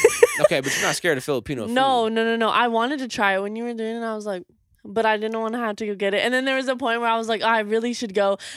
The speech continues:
Speaker 2: But then you were already almost done. And then I was like, "Oh, and I can't go now 'cause then he's gonna make me go alone and try to make it, like, a learning experience." And then <laughs> so, so I d-, I had to
Speaker 1: I wouldn't
Speaker 2: starve.
Speaker 1: go
Speaker 2: I was
Speaker 1: for it.
Speaker 2: starving.
Speaker 1: Dang.
Speaker 2: <laughs>
Speaker 1: I feel like I went,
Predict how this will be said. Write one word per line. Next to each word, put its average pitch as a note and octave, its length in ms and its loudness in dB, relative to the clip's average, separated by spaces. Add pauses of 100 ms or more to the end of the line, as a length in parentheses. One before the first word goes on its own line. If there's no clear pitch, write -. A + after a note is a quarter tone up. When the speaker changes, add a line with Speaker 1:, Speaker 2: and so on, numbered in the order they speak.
(120)
Speaker 2:
But A#3 100 0
then A#3 160 0
you A#3 120 -2
were A#3+ 80 2
already A#3 340 2
almost A3 500 -2
done. A3 260 2
And A#3 140 0
then A3+ 60 0
I A#3 180 0
was A3+ 80 -4
like, A3 180 0
"Oh, B3+ 140 2
and B3+ 140 2
I B3 80 0
can't C4+ 240 0
go B3+ 120 2
now A#3 540 2
'cause A#3+ 120 -4
then B3 100 -2
he's A#3+ 120 -2
gonna B3 140 0
make A#3 140 2
me A#3+ 120 -4
go G#3 200 4
alone G#3 560 2
and G#3 180 -2
try A#3 140 2
to G#3 60 -2
make G3+ 200 -2
it, G#3 60 0
like, G3 140 0
a F#3 60 -2
learning F3 380 -2
experience." F3 840 -4
And F#3+ 120 -2
then G#3 140 0
<laughs> - 20 -2
so, - 160 2 (720)
so - 160 -6
I F4 300 2
d-, D#4+ 160 -2
I D4+ 180 2 (160)
had C#4+ 80 0
to D4+ 80 0 (100)
Speaker 1:
I - 60 -2
wouldn't G#3+ 100 -6
Speaker 2:
starve. B3+ 320 4
Speaker 1:
go - 20 -8
Speaker 2:
I G#3 120 4
was G3+ 120 -4
Speaker 1:
for - 80 -8
it. - 60 -10
Speaker 2:
starving. G3 440 0 (220)
Speaker 1:
Dang. - 640 -2 (360)
Speaker 2:
<laughs> C5+ 240 -6
Speaker 1:
I - 80 -6
feel - 140 0
like G4 140 -2
I - 40 2
went, F3+ 340 0